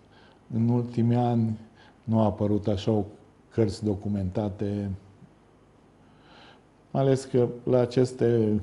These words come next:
cărți a lucrat trei ani de zile, deci au dus o muncă titanică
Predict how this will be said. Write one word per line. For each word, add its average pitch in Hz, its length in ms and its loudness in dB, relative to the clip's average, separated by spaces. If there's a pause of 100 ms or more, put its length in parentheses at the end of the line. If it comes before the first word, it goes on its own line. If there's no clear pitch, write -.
cărți 127 300 2
a 127 40 4
lucrat 123 400 0 (140)
trei 123 180 4
ani 101 200 2
de 95 100 2
zile, 87 300 -4 (100)
deci 101 320 -10
au 113 240 -2
dus 123 240 -2
o 120 60 0
muncă 117 380 0
titanică 113 840 -2